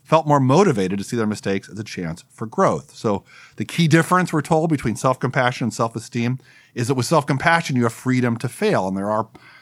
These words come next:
Bible verses about things like that. I think of Proverbs twenty-four sixteen, which says,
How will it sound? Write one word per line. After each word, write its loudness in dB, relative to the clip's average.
Bible 4
verses -2
about -2
things -4
like -8
that. -12
I -14
think -14
of -16
Proverbs -6
twenty-four -8
sixteen, -2
which -6
says, -2